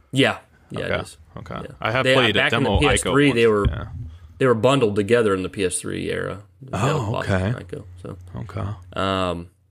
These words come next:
Speaker 1: okay, moving on to my forty-four and forty-three. I'll put 'em together.
Speaker 2: Nice.
Speaker 1: Uh, forty-four is Doom Eternal. Forty-three
Speaker 2: Okay.
Speaker 1: is Doom twenty sixteen.
Speaker 2: Okay.
Speaker 1: So I actually have Doom, Doom twenty sixteen above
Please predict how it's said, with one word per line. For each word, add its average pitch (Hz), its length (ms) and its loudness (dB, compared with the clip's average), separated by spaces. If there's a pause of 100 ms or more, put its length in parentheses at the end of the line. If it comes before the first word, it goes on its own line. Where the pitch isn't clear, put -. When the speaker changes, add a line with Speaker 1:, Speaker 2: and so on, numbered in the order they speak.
(520)
Speaker 1:
okay, 131 280 2
moving 151 240 4
on 147 140 4
to 135 60 -2
my 123 120 2
forty-four 156 720 4
and 135 300 2
forty-three. 120 560 -2
I'll 98 60 2
put 120 160 -2
'em 113 100 0
together. 110 460 2 (440)
Speaker 2:
Nice. 143 500 0
Speaker 1:
Uh, 95 160 2
forty-four 143 720 2
is 107 120 -2
Doom 123 220 2
Eternal. 127 520 0 (260)
Forty-three 113 340 2
Speaker 2:
Okay. 95 80 4
Speaker 1:
is 131 80 0
Doom 107 180 -2
twenty 101 220 -4
sixteen. 90 500 -8 (600)
Speaker 2:
Okay. 117 880 2
Speaker 1:
So 104 160 2
I 92 120 2
actually 127 240 2
have 127 80 -2
Doom, 117 220 0
Doom 120 200 -2
twenty 120 180 -4
sixteen 107 460 -4
above 98 600 0